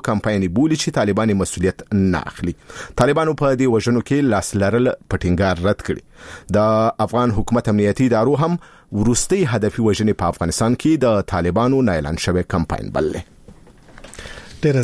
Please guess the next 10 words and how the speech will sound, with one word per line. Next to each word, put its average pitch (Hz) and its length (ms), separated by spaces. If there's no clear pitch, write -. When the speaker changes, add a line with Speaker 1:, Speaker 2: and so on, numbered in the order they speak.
Speaker 2:
زیاته 110 300
مننه 120 320
ان 143 120
صاحب. 135 280
قدرمنو 113 380
اوریدونکو، 113 580
وموریدل 123 540
چې 120 60
طالبانو 107 480
او 120 100